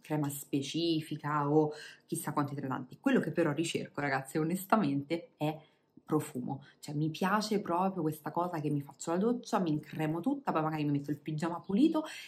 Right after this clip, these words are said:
e m-, mi si improfuma pure tutto il pigiama, cioè nel senso mi piace que-,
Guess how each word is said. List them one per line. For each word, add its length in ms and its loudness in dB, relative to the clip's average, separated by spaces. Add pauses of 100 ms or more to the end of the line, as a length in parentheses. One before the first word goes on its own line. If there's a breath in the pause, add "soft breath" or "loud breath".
(100)
e 140 0
m-, 380 0
mi 200 -2
si 100 -2
improfuma 460 0
pure 160 2
tutto 240 -4
il 80 2
pigiama, 580 -2
cioè 120 -2
nel 120 0
senso 340 -4 (400 loud breath)
mi 100 8
piace 280 4
que-, 160 -6